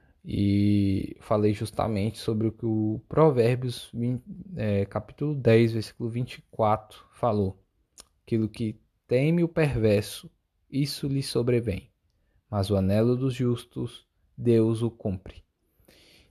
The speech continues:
E no vídeo eu falei que você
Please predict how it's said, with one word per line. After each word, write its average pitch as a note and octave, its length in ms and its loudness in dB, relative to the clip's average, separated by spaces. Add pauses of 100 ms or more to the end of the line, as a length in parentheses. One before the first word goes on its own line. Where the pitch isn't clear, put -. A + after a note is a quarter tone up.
E E2+ 800 -2 (800)
no G#2+ 60 -4
vídeo G2+ 380 2
eu G2+ 40 0
falei G2+ 540 -2 (1600)
que G#2 360 -2
você A2+ 1000 0